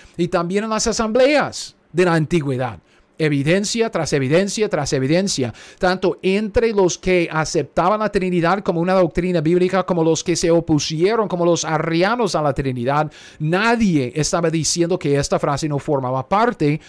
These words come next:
de la Escritura. Entonces, ¿qué podemos decir ahora acerca de la evidencia entre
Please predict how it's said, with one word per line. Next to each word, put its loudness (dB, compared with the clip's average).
de -2
la 2
Escritura. 0
Entonces, 0
¿qué 2
podemos 0
decir 0
ahora 0
acerca 0
de 2
la 4
evidencia 0
entre -2